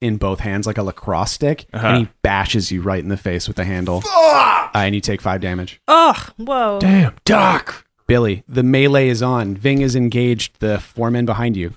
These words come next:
Speaker 3: Yeah.
Speaker 1: Tuck is between the others and you. What do you do?
Speaker 3: I wanna grab a rock and switch that for Fathom's axe.
Speaker 1: Wow.
Speaker 3: Would switcheroo make sense?
Speaker 4: Cool.
Speaker 1: Yeah.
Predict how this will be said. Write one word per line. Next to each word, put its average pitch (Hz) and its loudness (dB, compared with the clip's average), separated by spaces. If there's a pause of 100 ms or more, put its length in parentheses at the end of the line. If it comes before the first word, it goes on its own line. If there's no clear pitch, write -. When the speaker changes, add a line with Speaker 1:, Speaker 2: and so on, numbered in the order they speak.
Speaker 3:
Yeah. 240 -6 (100)
Speaker 1:
Tuck 139 0
is 113 -2
between 120 -4 (240)
the 113 -2
others 117 2
and 107 0
you. 101 0
What 104 -4
do 117 0
you 120 0
do? 104 -2 (720)
Speaker 3:
I 226 0
wanna 240 0
grab 202 2
a 208 2
rock 185 0 (140)
and 196 -4
switch - -6
that 190 0
for 185 -8 (120)
Fathom's 185 -4 (120)
axe. - -10 (460)
Speaker 1:
Wow. 92 -2 (120)
Speaker 3:
Would 247 -16
switcheroo 233 -6
make 226 -6
sense? - -12 (260)
Speaker 4:
Cool. 113 2 (320)
Speaker 1:
Yeah. 98 -2